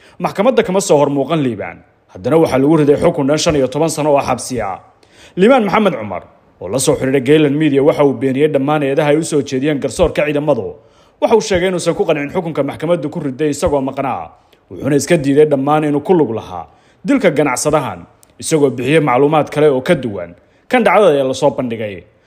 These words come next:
Sida waraysi uu ku sheegay, Liibaan wuxuu sheegay inaysan waxba xiriir la soo samayn maxkamadda ciidamada, baarayaasha kiiska ama dacwad oogayaasha, iyo qoyska marxuumka uu tilmaamay inay si wanaagsan isku garanayaan. Wuxuu sheegay inuu warbaahinta uu ka maqlay magaciisa oo dambiilo laga dhigay iyo xukun lagu riday,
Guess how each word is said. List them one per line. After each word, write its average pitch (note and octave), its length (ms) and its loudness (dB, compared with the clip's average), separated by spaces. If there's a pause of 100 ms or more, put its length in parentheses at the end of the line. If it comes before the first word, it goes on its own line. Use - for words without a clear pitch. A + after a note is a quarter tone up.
(180)
Sida D#4 200 2
waraysi G#3+ 360 4
uu E3 80 -2
ku G#3 100 -4
sheegay, E3+ 280 0
Liibaan D#3+ 300 0
wuxuu D#3+ 240 -4
sheegay C#3+ 200 -4
inaysan C#3+ 220 -4
waxba D3 200 -4
xiriir D#3+ 300 0
la D#3 120 0
soo D#3 160 -4
samayn C#3+ 280 -6
maxkamadda C#3 460 -4
ciidamada, C3 400 -2 (420)
baarayaasha A#2+ 460 -4
kiiska D#3 380 -2
ama D3+ 140 -2
dacwad C#3 360 -2
oogayaasha, C3+ 600 0 (460)
iyo G#3+ 220 4
qoyska A#3+ 320 2
marxuumka E3 420 -2
uu C3+ 80 2
tilmaamay C3+ 420 -4
inay D#3 100 -2
si F#3+ 140 -4
wanaagsan D3+ 420 0
isku E3+ 200 -6
garanayaan. A#2+ 680 -4 (520)
Wuxuu C4+ 200 2
sheegay F#3+ 320 2
inuu F#3 180 0
warbaahinta D#3+ 440 2
uu C#3 100 0
ka F#3+ 100 0
maqlay D#3 260 0
magaciisa D#3 460 -4
oo D3+ 80 2
dambiilo C3+ 380 -2
laga D3 220 2
dhigay F#2+ 340 -8 (320)
iyo G#2+ 200 -10
xukun D#3+ 280 0
lagu D3 160 2
riday, G#2+ 340 -2